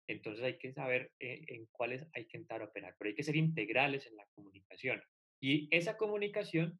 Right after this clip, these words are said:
tiene que responder, de nuevo, volvemos a lo que Pipe también mencionaba, volvemos a que responda al enfoque tierra-aire, es decir, sin tierra no hay aire, como, como se llama esta, esta serie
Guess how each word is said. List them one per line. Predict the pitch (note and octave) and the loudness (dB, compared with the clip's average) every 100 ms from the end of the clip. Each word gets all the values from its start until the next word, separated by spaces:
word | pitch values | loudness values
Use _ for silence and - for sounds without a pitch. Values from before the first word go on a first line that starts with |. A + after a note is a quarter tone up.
| - | 2
tiene | A2+ C3+ | 2 4
que | C#3+ | 2
responder, | E3+ E3+ F3 D3+ C3+ - - | 0 0 0 2 2 -2 -4
de | G#2 | 0
nuevo, | C#3+ E3 C#3+ G3+ - - | 4 6 4 0 -6 -6
volvemos | G#2 G#2 G#2 B2 | -4 -2 -4 -2
a | C3 | -2
lo | A#2+ | -2
que | - G#2 G#2 - _ _ | -4 -2 -4 -6 _ _
Pipe | - A2 B2+ | -4 -2 -2
también | C3 A2 G#2+ | -2 -2 -2
mencionaba, | B2+ D3+ F3 D#3+ D3 F3 - _ _ _ _ | -4 -4 2 4 4 0 -8 _ _ _ _
volvemos | B2 C#3+ E3 D3 D#3+ D#3+ - | 0 4 4 4 2 -4 -6
a | G#2+ | -6
que | - | -6
responda | G#2 G#2 - A2+ A2+ C#3+ | -6 -8 -4 -6 -4 -6
al | - A2 | -4 -6
enfoque | G2+ A2 - A2+ - - | -6 -10 -4 -4 -4 2
tierra-aire, | A#2+ G#2+ A2 F3+ D#3 G2+ G2+ | 2 6 6 6 4 0 -4
es | |
decir, | A#2 B2 E3 D#3 _ _ _ | -4 0 0 0 _ _ _
sin | - G2+ | -6 0
tierra | C#3+ D#3 F3+ | 6 6 6
no | F#3 | 6
hay | G#3 | 6
aire, | F#3+ B2 | 6 4
como, | - A2+ A#2 - | 0 -6 -6 -8
como | A2+ G#2 | -14 -14
se | - | -8
llama | - C3 C#3 D#3 | 2 2 2 0
esta, | D#3 D#3 D3 D#3+ | -2 -2 -4 -4
esta | C#3 - - D3 C#3+ C#3+ | -8 -10 -4 -2 -2 -4
serie | D3 G3 G3+ A2+ G2+ | -2 2 4 4 -2